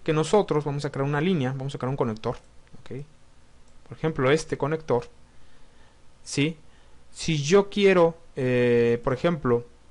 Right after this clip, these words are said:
me voy aquí a modo herramienta puntero, yo puedo, cuando me acerco a esta figura, vemos que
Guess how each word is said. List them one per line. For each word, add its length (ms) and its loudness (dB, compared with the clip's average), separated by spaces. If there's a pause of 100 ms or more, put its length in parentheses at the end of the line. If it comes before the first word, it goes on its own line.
(120)
me 180 -6
voy 180 2
aquí 220 -4
a 60 0
modo 260 -2
herramienta 340 -2
puntero, 440 2 (680)
yo 220 0
puedo, 440 4 (240)
cuando 300 0
me 80 2
acerco 580 2 (100)
a 280 -6 (240)
esta 280 0
figura, 480 2
vemos 600 -2 (500)
que 320 2